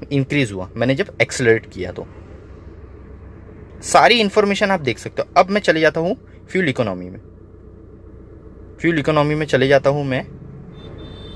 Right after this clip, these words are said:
एक चीज़ यहाँ दिखा रहा है वो है सीओ टू प्रोड्यूस्ड, बाकी ऐसा कुछ दिखा तो नहीं रहा है but चेक करते हैं। हाँ, तो यहाँ भी धीरे धीरे करके चीज़ें चेंज हो रही है।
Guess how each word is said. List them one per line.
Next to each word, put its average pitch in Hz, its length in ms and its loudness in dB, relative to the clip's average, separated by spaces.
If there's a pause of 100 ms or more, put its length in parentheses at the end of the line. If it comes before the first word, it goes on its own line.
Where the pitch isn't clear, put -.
(840)
एक 202 120 -12
चीज़ 190 260 0
यहाँ 185 140 4
दिखा 143 280 6
रहा 147 100 8
है 156 200 2
वो 139 200 -2
है 160 100 -6
सीओ 135 400 0
टू 147 160 -8 (180)
प्रोड्यूस्ड, 113 500 -4 (960)
बाकी 160 400 -4
ऐसा 156 360 4
कुछ 151 260 -10
दिखा 117 320 0
तो 151 160 0
नहीं 156 260 0
रहा 120 160 2
है 135 160 -2 (300)
but 135 100 -6
चेक 131 240 0
करते 135 240 -2
हैं। 139 160 -8 (2500)
हाँ, 95 160 -2 (140)
तो 160 60 0
यहाँ 143 340 6
भी 185 100 -4
धीरे 151 240 0
धीरे 175 200 2 (240)
करके 147 280 4
चीज़ें 143 300 -2
चेंज 127 280 0
हो 107 80 -2
रही 92 120 -6
है। 95 160 -12